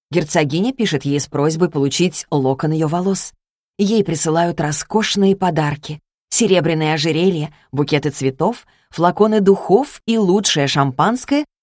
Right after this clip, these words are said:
с четырьмя хрустальными бокалами в форме грудей Марии Антуанетты. Однажды Джаспер предлагает Тоби отвезти Стеллу и Нелл на вечеринку в Найтсбридже.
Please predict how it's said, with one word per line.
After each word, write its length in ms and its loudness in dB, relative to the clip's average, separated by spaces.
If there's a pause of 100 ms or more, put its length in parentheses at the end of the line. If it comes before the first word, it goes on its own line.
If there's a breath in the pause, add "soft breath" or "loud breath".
с 80 -8
четырьмя 580 4
хрустальными 680 2
бокалами 640 4 (200 loud breath)
в 60 -12
форме 400 4
грудей 500 6
Марии 500 2
Антуанетты. 880 2 (540)
Однажды 520 2
Джаспер 500 0 (200 soft breath)
предлагает 540 2
Тоби 260 2
отвезти 400 0
Стеллу 520 0
и 160 -2
Нелл 380 2 (280 soft breath)
на 160 2
вечеринку 800 2
в 120 -4
Найтсбридже. 760 -2